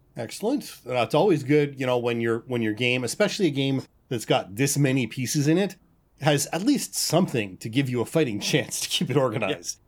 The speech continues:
Speaker 1: 'Cause,
Speaker 2: Keep it organized.
Speaker 1: 'cause again, with, when you get to this size, baggies alone are still a, a
Speaker 2: Mm-hmm.
Speaker 1: little bit unwieldy. Uh, you need a little bit more than that.
Speaker 2: Mm-hmm. And what's nice is it has a lid. Like, there's, you put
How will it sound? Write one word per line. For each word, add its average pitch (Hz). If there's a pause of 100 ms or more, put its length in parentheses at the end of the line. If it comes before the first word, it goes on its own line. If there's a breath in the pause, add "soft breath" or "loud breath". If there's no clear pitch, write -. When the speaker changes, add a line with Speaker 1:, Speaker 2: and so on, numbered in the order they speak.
Speaker 1:
'Cause, 165
Speaker 2:
Keep 139
it 127
organized. 110
Speaker 1:
'cause 175
again, 160
with, 147 (100)
when 170
you 165
get 156
to 165
this 160
size, 165 (160)
baggies 151
alone 139
are 117
still 127
a, 110
a 113
Speaker 2:
Mm-hmm. 123
Speaker 1:
little 120
bit 117
unwieldy. 120 (360 soft breath)
Uh, 117
you 117
need 127
a -
little 113
bit 107
more 101
than 95
that. 92 (320)
Speaker 2:
Mm-hmm. 95 (500)
And 156
what's 240
nice 247
is -
it 202
has 180
a 156
lid. 143 (200)
Like, 123
there's, 123
you 127
put 160